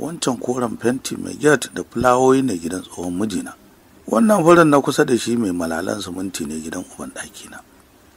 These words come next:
"Allah sarki," Maimuna ta faɗa tare da mayar da hankali kan jakarta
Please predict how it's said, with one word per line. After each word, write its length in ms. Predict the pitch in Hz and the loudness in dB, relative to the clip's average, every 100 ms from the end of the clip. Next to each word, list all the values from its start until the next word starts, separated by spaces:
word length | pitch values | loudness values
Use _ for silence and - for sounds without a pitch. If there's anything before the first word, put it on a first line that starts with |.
| - - | -16 -8
"Allah 240 | 104 90 | -4 -2
sarki," 340 | - 123 123 | 0 -2 0
Maimuna 360 | 135 98 92 87 | -2 -2 -4 -6
ta 120 | - | -8
faɗa 320 | - - 87 85 | -10 -8 -8 -6
tare 260 | 85 87 | -6 -6
da 80 | 87 | -6
mayar 220 | 85 95 | -8 -8
da 100 | 87 - | -10 -10
hankali 320 | 82 80 82 | -12 -10 -10
kan 220 | - 92 80 | -8 -8 -8
jakarta 480 | 78 90 - 82 | -10 -12 -10 -12